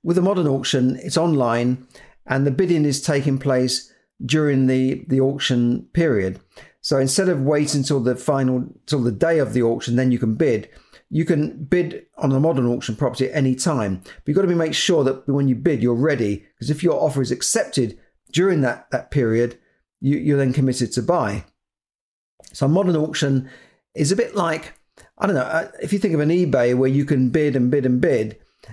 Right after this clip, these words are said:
um, on, on an item, you're not waiting for the final auction day. You can bid during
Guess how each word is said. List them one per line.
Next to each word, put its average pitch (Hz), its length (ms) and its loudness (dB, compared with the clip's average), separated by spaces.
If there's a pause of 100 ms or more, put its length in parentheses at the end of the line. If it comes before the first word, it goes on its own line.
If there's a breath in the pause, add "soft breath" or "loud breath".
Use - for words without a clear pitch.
(120 loud breath)
um, 123 600 0 (300)
on, 151 380 -2
on 143 220 -2
an 131 80 2
item, 143 600 -2
you're 160 120 0
not 170 180 -2
waiting 139 400 0
for 131 140 -4
the 127 100 0
final 135 380 0
auction 139 340 -2
day. 113 240 0 (220 loud breath)
You 139 120 2
can 139 160 2
bid 123 280 0
during 143 520 2